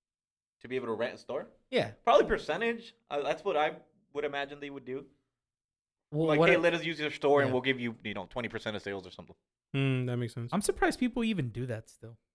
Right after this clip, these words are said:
Speaker 1: What?
Speaker 2: Like,
Speaker 1: Like,
Speaker 2: go to
Speaker 1: pick up a ho-, a costume?
Speaker 2: Yeah.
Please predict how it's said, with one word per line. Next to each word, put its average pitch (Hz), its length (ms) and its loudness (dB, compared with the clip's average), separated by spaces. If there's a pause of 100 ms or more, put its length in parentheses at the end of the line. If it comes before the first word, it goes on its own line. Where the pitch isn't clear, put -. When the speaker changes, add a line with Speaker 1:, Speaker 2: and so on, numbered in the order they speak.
(380)
Speaker 1:
What? 107 360 -4
Speaker 2:
Like, 139 140 -2
Speaker 1:
Like, 113 160 -18
Speaker 2:
go 143 280 2
to 127 560 -10 (400)
Speaker 1:
pick 131 100 -6
up 110 60 -12
a 104 60 -6
ho-, 110 180 -6
a 98 140 -4
costume? 143 420 -8
Speaker 2:
Yeah. 113 120 -14